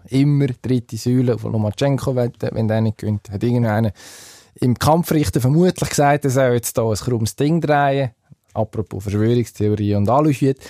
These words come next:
Nein, aber der spektakulärste Boxer von unseren Tagen wieder im Ring, das ist die beste Nachricht von der Woche. Dann, apropos gute Nachricht, der F C Sankt Gallen spielt wieder am Sonntag, spielt gegen Luzern. Und die grosse Frage ist, nachdem man dreimal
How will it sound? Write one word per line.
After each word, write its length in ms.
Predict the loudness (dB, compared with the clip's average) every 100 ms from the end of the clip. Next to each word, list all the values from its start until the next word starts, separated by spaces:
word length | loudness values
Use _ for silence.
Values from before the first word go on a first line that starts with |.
| -10
Nein, 300 | -4 -2 -2 0
aber 280 | 0 2 0 -4 -8
der 60 | -6
spektakulärste 840 | -2 -4 0 -2 0 0 0 -2 _
Boxer 400 | -4 -4 -6 -4
von 180 | -2 0
unseren 260 | 2 0 0
Tagen 580 | -2 2 2 0 -4 -2
wieder 160 | 0
im 100 | 0
Ring, 200 | 0 2
das 140 | 0 -2
ist 200 | -6 -14 -20
die 100 | -8
beste 340 | -4 -4 -6
Nachricht 340 | -8 -8 -10 -18
von 100 | -20
der 100 | -20
Woche. 200 | -20 -20 _ _ _ _ _ _
Dann, 320 | 2 2 -2 -10 -4
apropos 440 | -2 -2 -2 -2
gute 240 | 0 0 2
Nachricht, 340 | 2 0 0
der 80 | 0
F 80 | 0
C 80 | -2
Sankt 200 | -4 0
Gallen 420 | 2 4 4 2 -4 _ _ _ _ _ _
spielt 440 | -18 -2 0 0 -2
wieder 160 | -2
am 80 | 0
Sonntag, 340 | 0 0 -2 -4
spielt 160 | -4
gegen 200 | -2 -2
Luzern. 320 | 0 0 0
Und 120 | 0 -2
die 40 |
grosse 340 | -2 -2 -2
Frage 400 | -4 0 2 0
ist, 260 | -2 -2 0
nachdem 400 | -2 0 -2 0
man 140 | -2
dreimal 520 | 0 2 4 2 2